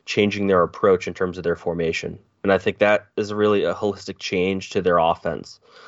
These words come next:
Um, so I don't think they're necessarily looking for a Buchanan type player. Um,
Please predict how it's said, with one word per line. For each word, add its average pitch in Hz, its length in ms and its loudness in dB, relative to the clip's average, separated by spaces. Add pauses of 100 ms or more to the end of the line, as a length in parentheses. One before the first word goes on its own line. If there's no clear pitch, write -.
(200)
Um, 82 220 0
so 113 160 2
I 131 40 6
don't 160 120 0
think 165 160 -6
they're 107 260 0
necessarily 101 520 0
looking 90 340 -6
for 90 420 -4 (600)
a 101 60 -6
Buchanan 98 420 -2
type 87 260 -4
player. - 520 -4
Um, 95 340 0